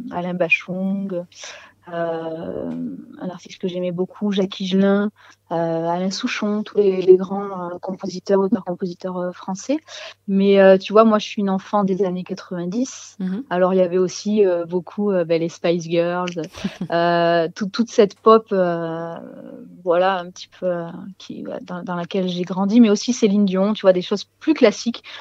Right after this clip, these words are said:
Speaker 1: Donc, ce mélange faisait que c'était, euh, c'était assez, euh, éclectique, quoi. Après, il écoutait aussi beaucoup de, de reggae, enfin, c'était très varié, en fait. De Bob Marley, moi, j'ai souvenir qu'on écoutait beaucoup Bob Marley, alors j'adore, euh, j'adore ce qu'il fait. Donc, tu vois, c'était, euh, très, très, euh,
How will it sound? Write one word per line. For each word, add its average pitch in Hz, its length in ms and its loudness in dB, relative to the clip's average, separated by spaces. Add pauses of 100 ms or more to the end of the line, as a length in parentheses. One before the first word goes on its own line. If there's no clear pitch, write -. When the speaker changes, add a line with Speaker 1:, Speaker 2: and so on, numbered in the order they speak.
(180)
Speaker 1:
Donc, 202 180 0
ce - 140 2
mélange 220 400 6
faisait 196 220 -2
que 185 500 2
c'était, 180 380 -10
euh, 175 320 -6
c'était - 240 -8
assez, 175 340 -8
euh, 175 160 -6 (220)
éclectique, - 560 -6
quoi. 175 160 -4 (100)
Après, 220 380 2
il 202 80 4
écoutait - 260 -6
aussi 180 220 -8
beaucoup 190 260 -6
de, 185 220 -2 (680)
de 190 120 2
reggae, 196 440 2
enfin, 202 120 0
c'était - 280 -10
très - 180 2
varié, 214 300 4
en 180 40 -4
fait. 170 200 -14
De 170 80 -6
Bob 180 260 -4
Marley, 190 320 4
moi, 202 120 2
j'ai 165 120 -6
souvenir 175 380 -8
qu'on 170 280 -6
écoutait 175 300 -6
beaucoup 190 260 -4
Bob 190 180 2
Marley, 175 300 -4
alors 160 240 -10
j'adore, 170 400 -2
euh, 170 180 -8
j'adore 170 260 -8
ce - 60 -18
qu'il - 120 -18
fait. 202 220 -10 (420)
Donc, 196 120 0
tu - 120 -4
vois, 202 140 8
c'était, - 280 -4
euh, 175 140 2
très, 190 220 -8
très, 196 260 -8
euh, 180 180 -6